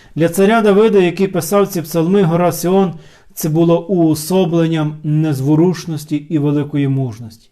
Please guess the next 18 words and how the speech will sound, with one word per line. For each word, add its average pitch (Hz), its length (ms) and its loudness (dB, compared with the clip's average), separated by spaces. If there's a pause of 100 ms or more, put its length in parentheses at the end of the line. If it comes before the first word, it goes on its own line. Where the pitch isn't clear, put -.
(120)
як 151 240 0
і 147 60 0
для 143 160 -2
кожного 135 600 -6 (460)
єврея, 127 640 -6 (560)
ізраїльтянина. 131 920 -6 (460)
Адже 151 560 0 (300)
на 147 120 0
горі 147 280 2
Сіон 151 380 -2
було 135 420 -6 (680)
дано 143 680 -4 (1200)
Адже 143 220 -2
вона 147 240 -2
була 151 220 2
особленням, 151 680 -2 (100)
це 147 120 -10
була 151 300 0